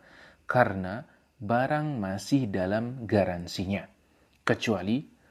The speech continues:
sebab lenyapnya oleh si pembeli. Dikecualikan dari kaidah di atas,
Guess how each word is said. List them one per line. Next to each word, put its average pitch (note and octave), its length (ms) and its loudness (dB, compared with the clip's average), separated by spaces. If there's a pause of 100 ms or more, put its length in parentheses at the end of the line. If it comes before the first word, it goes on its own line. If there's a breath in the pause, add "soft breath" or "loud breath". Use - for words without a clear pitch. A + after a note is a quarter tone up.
sebab D3 480 2
lenyapnya G2 960 -2
oleh C#3 320 0
si - 160 -2
pembeli. F#2 480 -2 (1200 soft breath)
Dikecualikan D#3+ 800 6
dari B2+ 320 6
kaidah D3+ 480 2
di G#2+ 80 4
atas, - 640 -4